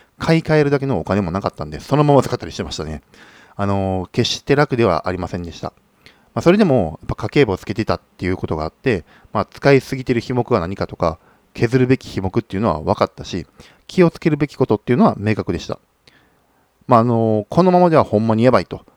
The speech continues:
数字で理解っていうのもできたんで、結構、あのー、債務整理で二の足踏む人多いと思うんですけども、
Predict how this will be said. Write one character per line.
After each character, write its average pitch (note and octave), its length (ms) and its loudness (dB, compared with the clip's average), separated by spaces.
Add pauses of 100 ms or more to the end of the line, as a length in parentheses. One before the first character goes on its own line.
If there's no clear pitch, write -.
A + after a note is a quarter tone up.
数 C#3 300 0
字 C3+ 100 -6
で C#3+ 100 0
理 C3+ 100 -2
解 G#2+ 140 0
っ - 20 -8
て - 120 -12
い - 20 -4
う - 20 -4
の F2 60 -6
も D#2+ 80 -10
で G2+ 100 -6
き - 60 -10
た D#2+ 100 -8
ん E2 100 -10
で、 F2 200 -6 (440)
結 - 180 -4
構、 - 240 -6
あ F2+ 80 0
の F2 280 -2
ー、 - 40 -14
債 - 40 -16 (120)
務 B2+ 100 0
整 C3+ 180 4
理 E2+ 280 -4
で E2+ 180 -6
二 G2 180 -4
の B2+ 120 2
足 A#2 160 -2
踏 A2+ 100 -2
む A#2 100 0
人 - 240 -6 (140)
多 G#2+ 180 4
い F2+ 60 0
と - 100 -6
思 E2 160 -6
う E2 40 -8
ん E2 40 -10
で D2 80 -10
す - 80 -16
け F2+ 60 -8
ど F2 80 -6
も、 A#2 240 -2